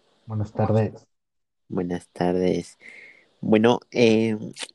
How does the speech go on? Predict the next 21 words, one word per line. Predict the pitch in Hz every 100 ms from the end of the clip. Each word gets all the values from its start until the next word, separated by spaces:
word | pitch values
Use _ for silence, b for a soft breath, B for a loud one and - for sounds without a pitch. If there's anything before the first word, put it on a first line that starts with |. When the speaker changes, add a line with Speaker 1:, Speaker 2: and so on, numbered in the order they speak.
| _
Speaker 2:
hoy | 120
vamos | 117 113 117 -
a |
iniciar | 113 101 - 110 120
con | - 117
uno | 117
más | 113 110 113
de |
los | 110 -
episodios | - 95 - 101 110 120 -
a | 98 92 90 87 85 85 - - -
Sobrecarga | - - 98 95 87 - 95 98
de | 95
Travis, | - 101 107 147 - -
así | - 98 98
es, | 113
con | - 98
un | 92
invitado | 95 92 - 92 92
muy | 95 95
especial, | 90 - 90 - 95 113